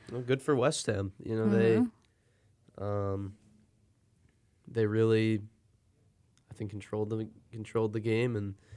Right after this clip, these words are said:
Speaker 2: They did.
Speaker 1: United just continue their steady unraveling, which for a Liverpool fan is nice to see.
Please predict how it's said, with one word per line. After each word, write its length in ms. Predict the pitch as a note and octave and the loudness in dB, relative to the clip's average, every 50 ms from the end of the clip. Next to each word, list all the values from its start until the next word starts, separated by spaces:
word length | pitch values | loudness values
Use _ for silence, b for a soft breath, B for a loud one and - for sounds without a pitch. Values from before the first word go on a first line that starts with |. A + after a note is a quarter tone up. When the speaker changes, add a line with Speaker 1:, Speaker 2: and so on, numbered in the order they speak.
| b b b b b b b b - | b b b b b b b b 0
Speaker 2:
They 160 | - A3+ A#3 | 2 2 4
did. 400 | G#3+ A3 A#3+ A#3 E3+ C3 - - - _ - | 4 4 4 4 4 2 -2 -8 -16 _ -10
Speaker 1:
United 440 | - - A2 A2 A2 A2+ A#2 A#2+ A2 | -6 -2 0 2 2 2 2 0 -2
just 280 | A2 A2+ G#2 - - - | -2 -4 -6 -6 -10 -10
continue 880 | - - A2 G#2 - - - A#2 A2+ A2+ A#2 A#2 A#2 A#2 A#2 A2+ - - - - _ _ _ _ _ _ _ _ _ _ _ - | -8 -8 -8 -8 -6 -4 -4 -2 -2 0 0 0 2 2 0 0 -2 -6 -14 -20 _ _ _ _ _ _ _ _ _ _ _ -6
their 600 | A2 A2+ G#2+ A2 A2 A2 A2 G#2+ G#2+ G#2+ G#2 - _ | -2 0 0 2 2 2 4 4 2 2 0 -6 _
steady 400 | - - - - G#2+ A2 A2+ A2+ | -16 -16 -10 -8 -4 -2 0 0
unraveling, 680 | A2 A2 G#2 G2+ G#2 A2+ A2+ G#2 A2 G#2 G2 G2+ G2+ G#2 | 0 0 0 -2 -2 -2 -2 -2 -4 -6 -6 -6 -6 -4
which 460 | G#2+ G#2+ G#2 - - - - - _ _ _ _ _ _ _ _ _ | -4 -4 -4 -6 -10 -16 -18 -20 _ _ _ _ _ _ _ _ _
for 120 | - G2+ | -10 -6
a 40 | G2 | -2
Liverpool 440 | G#2+ A#2 A2+ A2+ G#2+ - - G#2+ G#2 | 0 0 0 -2 -4 -4 -2 -2 -2
fan 380 | G2 - - G2 G2+ G2 F#2+ G2 | -2 -4 -6 -8 -6 -6 -6 -8
is 400 | G2 G2 - - - - - - _ _ _ _ _ | -8 -8 -8 -8 -10 -10 -12 -16 _ _ _ _ _
nice 240 | - F2+ G2 - - | -10 -10 -8 -10 -10
to 100 | - - | -12 -14
see. 280 | - - A2+ A2+ G#2+ | -10 -6 -6 -6 -6